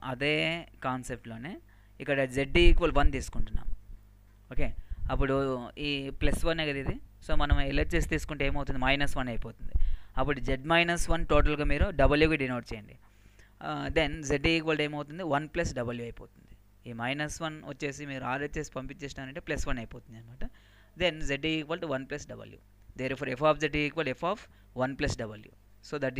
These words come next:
equal one by Z. That equal one by one plus W. లేదా ఇదంతా మీకు numerator వెళ్ళిందంటే, ఆ, మనకు power వన్ ఉంది కాబట్టి inverse అయిపోతుంది. One plus W whole inverse. ఓకేనా? ఇక్కడ ఏం చేస్తారంటే మీరు,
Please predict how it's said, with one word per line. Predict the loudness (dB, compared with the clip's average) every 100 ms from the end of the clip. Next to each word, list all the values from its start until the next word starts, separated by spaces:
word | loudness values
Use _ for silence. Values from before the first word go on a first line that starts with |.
| -4
equal | -2 -4 -4
one | -8
by | -10
Z. | -8 -8 -10 -20 -20 _ -20
That | -12 -8
equal | -6 -6 -6 -6
one | -2
by | 0 0 -4 -10 -8
one | -6
plus | -6 -8 -10
W. | -12 -18 -20 _ -20 _ _
లేదా | -4 -2 -2 -6
ఇదంతా | -8 -8 -8 -8 -10
మీకు | -10 -10 -10 -8
numerator | -8 -8 -8 -8
వెళ్ళిందంటే, | -10 -10 -12 -12 -14 -16 _ _ -20 _ -14
ఆ, | -12
మనకు | -10 -12 -10
power | -6 -2 0
వన్ | 0 -4 -4 -4 -6
ఉంది | -6 -6
కాబట్టి | -6 -6 -6
inverse | -6 -4 -4 -6
అయిపోతుంది. | -8 -12 -18 -20 -14
One | -12 -8
plus | -8 -6
W | -6 -6 -4
whole | -2 -2 -4
inverse. | -10 -18 -18 -20 -20 -20 -20 -16 -12
ఓకేనా? | -12 -14 -20 -20 -20 -20 -20 -8
ఇక్కడ | -2 0
ఏం | -2 -2
చేస్తారంటే | -4 -4 -6 -12
మీరు, | -14 -14